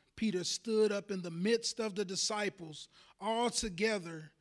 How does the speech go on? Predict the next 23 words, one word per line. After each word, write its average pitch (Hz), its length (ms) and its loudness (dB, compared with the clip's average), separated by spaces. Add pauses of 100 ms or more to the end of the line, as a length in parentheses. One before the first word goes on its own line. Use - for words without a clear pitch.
(420)
the 175 120 -2
number 214 520 4
of 185 160 2
names 180 920 -2 (300)
was 170 220 -2
about 165 380 -6
a 151 60 -8
hundred 170 500 -4
and 160 200 -10
twenty, 156 500 -8 (500)
he 151 180 -14
said. 139 460 -10 (4000)
And 151 80 -4
if 156 140 -8
you 175 120 -8
haven't 170 320 -8
seen 185 400 -4
the, 160 280 -10
the 156 140 -12
title 180 500 -4
of 170 60 0
the 165 80 -2
message 160 840 -4